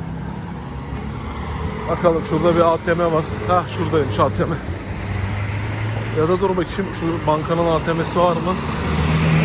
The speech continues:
Para çekeceğim. Ona bakıyorum da. Şurada A B B Bank diyor. Hah, Kapital Bank. Gideyim şuradan para çekeyim. Sonra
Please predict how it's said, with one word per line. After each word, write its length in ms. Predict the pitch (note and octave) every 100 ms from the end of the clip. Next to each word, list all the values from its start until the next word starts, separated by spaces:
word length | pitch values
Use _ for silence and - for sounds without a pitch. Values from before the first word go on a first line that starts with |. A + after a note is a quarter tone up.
| D#2+ E2 D#2+ - - -
Para 180 | D3+ F3
çekeceğim. 440 | - D3 D3 F3+ F#3 - - - - - - C#3+ D3+
Ona 140 | E3
bakıyorum 460 | E3 C#3 D3 F3+ D#3+
da. 80 | B2+ - - - - - - - -
Şurada 260 | C#3+ D3+ D3+ C3
A 160 | C3
B 120 | C#3+ D3
B 120 | C#3+
Bank 260 | D#3 D3 D#3
diyor. 100 | C#3
Hah, 180 | D3+ C#3 -
Kapital 440 | D3 - C#3 C3
Bank. 140 | A#2+ G#2 - - - - - - - - - - -
Gideyim 200 | D#3+ D3+
şuradan 300 | D3 C#3+ D3+ - -
para 160 | C#3 D3
çekeyim. 360 | - C3 - G#2+ G#2+ G#2+ - - - - A1 - - A1 A1+ - - - - - - -
Sonra 380 | D3 C3 C#3